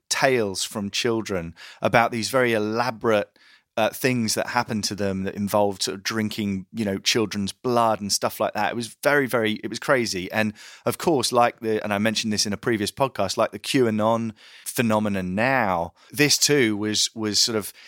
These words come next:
just fed into the public's kind of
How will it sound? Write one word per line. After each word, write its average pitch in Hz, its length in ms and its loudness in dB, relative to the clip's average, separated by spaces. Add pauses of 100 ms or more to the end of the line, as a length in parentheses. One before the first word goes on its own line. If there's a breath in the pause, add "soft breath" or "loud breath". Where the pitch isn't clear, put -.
(120 loud breath)
just 123 220 0
fed 120 240 4
into 113 340 0
the 101 100 -6
public's 101 580 -2
kind 101 320 -2
of 98 280 0